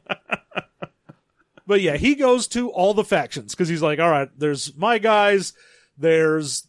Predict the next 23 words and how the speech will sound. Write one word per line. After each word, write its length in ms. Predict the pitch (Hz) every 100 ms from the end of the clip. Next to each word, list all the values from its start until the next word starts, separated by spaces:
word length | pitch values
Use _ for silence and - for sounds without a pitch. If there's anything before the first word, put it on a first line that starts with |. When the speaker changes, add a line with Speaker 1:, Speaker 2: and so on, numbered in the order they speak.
| -
Speaker 2:
the, 580 | 139 160 143 143 139 135
like, 400 | 139 143 131 - - _ _ _ _ _ _
fucking 800 | _ - 175 160 156 147 147 139
weird 680 | 123 170 190 196 202 175 185 -
Speaker 1:
There's 180 | 156 139
the 60 |
Hutts. 560 | - 202 254 - - -
Speaker 2:
Hutt 340 | - 196 220
Speaker 1:
There 80 | 208
Speaker 2:
one," 240 | 220 220 202
which 140 | 196
he 260 | 202 180 - -
is 200 | 214 196
absolutely 540 | 214 226 190 214 208 175
like, 180 | 165 -
"Oh 240 | 185 170
man, 400 | 160 165 156 156 - _ _
some 300 | - 277 269
of 40 |
these 200 | 208 190
guys 260 | 151 185 165
are 140 | 170
okay. 440 | 165 160 185 165